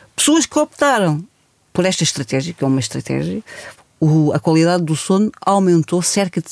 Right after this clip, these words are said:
eh, cerca de cinquenta, eh, por cento. Porquê? Porque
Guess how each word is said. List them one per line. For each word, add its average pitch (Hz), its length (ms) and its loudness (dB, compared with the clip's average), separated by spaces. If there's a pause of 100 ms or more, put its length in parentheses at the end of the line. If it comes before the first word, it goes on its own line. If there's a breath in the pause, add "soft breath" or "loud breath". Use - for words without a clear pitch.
eh, 156 120 0
cerca 175 360 -2
de 165 180 2
cinquenta, 170 600 0
eh, 151 440 0 (840)
por 190 120 2
cento. 226 300 2
Porquê? 233 240 0
Porque 208 480 0